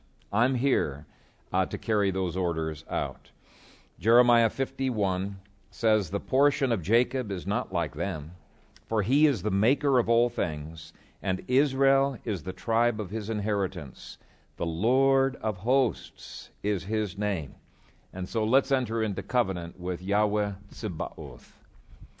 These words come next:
Father God, we come to you this morning grateful that greater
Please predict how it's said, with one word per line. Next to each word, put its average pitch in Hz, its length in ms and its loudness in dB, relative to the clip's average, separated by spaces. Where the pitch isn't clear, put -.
Father 110 260 6
God, 110 380 4
we 90 120 -4
come 110 280 -4
to 101 100 -4
you 80 420 -4
this 101 240 -2
morning 101 440 0
grateful 82 760 -4
that 95 440 -2
greater 104 680 0